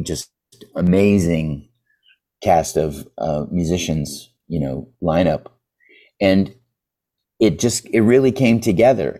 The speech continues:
And obviously, one of the catalysts,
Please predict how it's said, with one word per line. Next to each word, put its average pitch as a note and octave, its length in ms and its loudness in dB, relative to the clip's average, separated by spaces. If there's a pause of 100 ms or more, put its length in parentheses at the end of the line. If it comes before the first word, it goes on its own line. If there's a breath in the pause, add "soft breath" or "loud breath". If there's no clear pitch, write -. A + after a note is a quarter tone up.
And G2+ 360 0 (580)
obviously, G#2 840 2 (800)
one G#2 280 2
of F2+ 220 0
the E2 480 2 (760)
catalysts, G#2 680 0